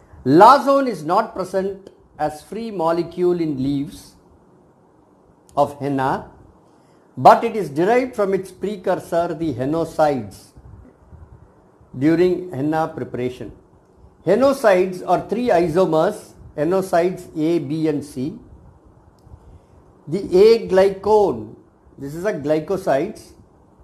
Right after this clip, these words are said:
So, hennosides or glycosides. Okay? Glycosides will have a glycone part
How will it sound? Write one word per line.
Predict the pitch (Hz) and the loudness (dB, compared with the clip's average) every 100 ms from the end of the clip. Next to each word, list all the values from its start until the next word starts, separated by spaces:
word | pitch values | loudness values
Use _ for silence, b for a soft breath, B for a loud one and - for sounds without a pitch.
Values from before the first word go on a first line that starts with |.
| _ _ _ _ _ _ - - - - _ - - - | _ _ _ _ _ _ -20 -20 -20 -20 _ -20 -20 -20
So, | - 185 202 - - - - - - - | -10 -6 -4 -6 -14 -20 -20 -18 -10 0
hennosides | 175 220 220 196 170 175 190 160 - | 2 2 2 4 4 4 -2 -10 0
or | 170 208 359 - - _ _ - - - 127 110 | 2 2 0 -10 -20 _ _ -20 -20 -20 -20 -6
glycosides. | 135 147 147 151 120 104 98 - - - - _ _ _ _ _ _ - _ - _ _ _ - - - - - - - | -2 -2 -4 -6 -6 -8 -12 -20 -20 -20 -20 _ _ _ _ _ _ -20 _ -20 _ _ _ -20 -20 -20 -20 -20 -20 -16
Okay? | 135 127 208 339 320 - - _ - - - - - - - - - - _ - - | -12 -6 -4 -4 -8 -20 -20 _ -20 -20 -20 -20 -20 -20 -20 -20 -20 -20 _ -20 0
Glycosides | 151 214 220 - 220 185 208 - - | 2 2 0 0 2 2 -2 -10 -12
will | 170 156 | -6 0
have | 175 185 | 2 2
a | |
glycone | 143 127 151 175 190 208 180 | -4 -2 -2 -2 -6 -6 0
part | 160 160 - | 2 2 0